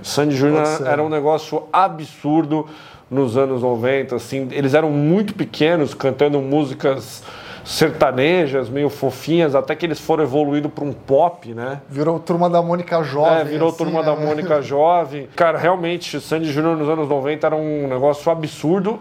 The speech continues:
Speaker 1: e também foi um absurdo na década seguinte,
Speaker 2: É.
Speaker 1: né?
Speaker 2: Não, então, é que nos anos noventa é engraçado, porque foram fases, né?
Speaker 1: Foram.
Speaker 2: Teve a fase criança, né? Turma da Mônica pequena ainda, criança ali. O que que
Speaker 1: É.
Speaker 2: você foi fazer no
Speaker 1: No
Speaker 2: mato,
Speaker 1: mato,
Speaker 2: Maria
Speaker 1: Maria
Speaker 2: Chiquinha,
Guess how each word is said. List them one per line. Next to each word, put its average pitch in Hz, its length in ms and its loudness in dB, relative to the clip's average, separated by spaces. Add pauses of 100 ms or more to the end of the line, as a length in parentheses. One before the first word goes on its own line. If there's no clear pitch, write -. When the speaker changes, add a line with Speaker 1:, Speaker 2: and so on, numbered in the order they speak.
Speaker 1:
e 175 160 0
também 180 240 2
foi 165 200 -2
um - 20 2
absurdo 143 420 -2
na 151 140 2
década 143 320 -2
seguinte, 117 540 -6
Speaker 2:
É. - 40 0
Speaker 1:
né? 135 340 2 (280)
Speaker 2:
Não, 262 100 6
então, 262 200 2
é 180 40 -2
que 190 100 -8
nos 190 160 -4
anos 214 180 -2
noventa 190 340 0
é 208 40 -4
engraçado, 196 600 2
porque 170 220 -6
foram 196 300 0
fases, 175 600 0
né? 147 160 0
Speaker 1:
Foram. 139 140 2
Speaker 2:
Teve 175 100 4
a 165 40 0
fase 175 280 0
criança, 185 560 -2
né? 160 160 -4
Turma 170 240 0
da 165 140 4
Mônica 165 380 -4
pequena 170 640 0
ainda, 160 300 -2
criança 147 680 0
ali. 165 380 2 (300)
O - 40 -14
que - 120 -10
que - 80 -6
Speaker 1:
É. - 40 -2
Speaker 2:
você 175 140 4
foi 185 200 0
fazer 165 380 2
no 214 120 -2
Speaker 1:
No 185 80 0
Speaker 2:
mato, 147 400 2
Speaker 1:
mato, - 20 -4
Speaker 2:
Maria 180 280 0 (160)
Speaker 1:
Maria 220 80 0
Speaker 2:
Chiquinha, 160 480 -8